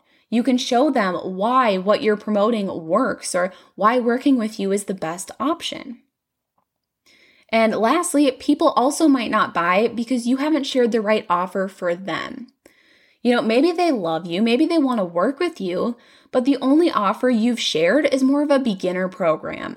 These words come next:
and they're at a slightly more advanced level. So they want to work with you, but they haven't seen the right offer or the right fit for them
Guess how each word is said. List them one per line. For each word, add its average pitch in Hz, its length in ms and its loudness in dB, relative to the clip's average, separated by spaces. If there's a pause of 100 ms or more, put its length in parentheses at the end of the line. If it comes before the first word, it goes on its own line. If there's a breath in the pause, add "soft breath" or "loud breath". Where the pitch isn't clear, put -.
and 202 240 0
they're 254 160 2
at 320 80 2
a 320 60 0
slightly 233 400 -2
more 220 200 -2
advanced 185 600 -4
level. 180 640 -4 (440 soft breath)
So 226 200 2
they 226 200 2
want 214 300 2
to 349 40 4
work 247 240 2
with 214 200 0
you, 214 300 2
but 233 160 -2
they 240 120 2
haven't 277 340 -2
seen 247 300 0
the 233 100 -2
right 190 300 -2
offer 185 380 -2
or 185 40 -2
the 185 100 -6
right 185 240 -6
fit - 240 -6
for 196 140 -10
them 180 420 -10